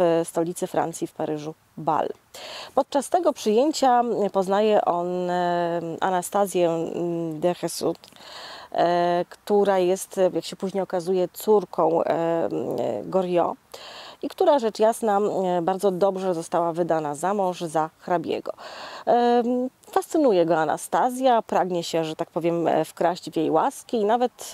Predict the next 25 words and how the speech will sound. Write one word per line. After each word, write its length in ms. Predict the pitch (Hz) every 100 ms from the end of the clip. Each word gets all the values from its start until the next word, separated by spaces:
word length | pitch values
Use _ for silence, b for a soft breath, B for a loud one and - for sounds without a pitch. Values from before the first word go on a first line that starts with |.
| 214
kolejnego 480 | - 208 190 220 202
dnia 240 | 180 190 -
odwiedza, 580 | 190 185 233 196 170 175 B B B -
e, 320 | 180 180 -
majątek 640 | 190 185 190 196 240 -
Anastazji 600 | 190 180 - 175 185 190
i 40 | 180
jej 140 | 175
męża. 560 | 170 147 156 165 175 233
Em, 920 | 233 208 180 - 175 170 170 170 -
również 340 | 202 190 180 -
ma 120 | 180
do 120 | 185
czynienia 420 | - 190 185 175
z 80 | 180
bardzo 500 | 170 170 185 185 180
wyrachowanym 720 | 170 175 - 190 240 240 190
i 40 | 190
niezbyt 300 | 185 180 175
przyjemnym 480 | - 202 185 180 - B B B
w 40 | 185
obyciu 320 | 196 196 - -
kochankiem 640 | 226 - 214 180 170 156
Anastazji, 560 | 135 175 - 147 165
Maksymem. 680 | 190 185 - - 165 185 269